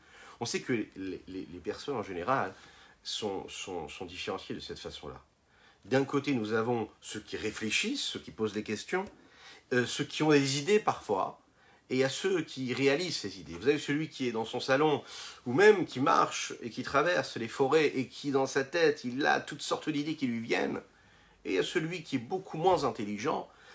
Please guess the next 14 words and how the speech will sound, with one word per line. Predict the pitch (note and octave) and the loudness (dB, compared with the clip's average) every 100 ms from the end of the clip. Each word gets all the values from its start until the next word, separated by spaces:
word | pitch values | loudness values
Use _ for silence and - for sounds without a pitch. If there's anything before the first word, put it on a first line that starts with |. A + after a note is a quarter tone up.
| - | -2
mais | C#3 - | 0 0
qui | C3+ | -6
se | - C#3 | -4 -2
retrousse | B2+ B2+ A#2+ - | -2 -4 -8 -6
les | F2 | -4
manches, | D#2+ - - - | -2 -4 -6 -10
qui | - - | -10 -14
fait | - G4 G4+ | 2 4 4
ce | |
qu'il | - - | 2 -6
y | - | -6
a | |
à | - | -4
faire. | - C#4+ | -6 -6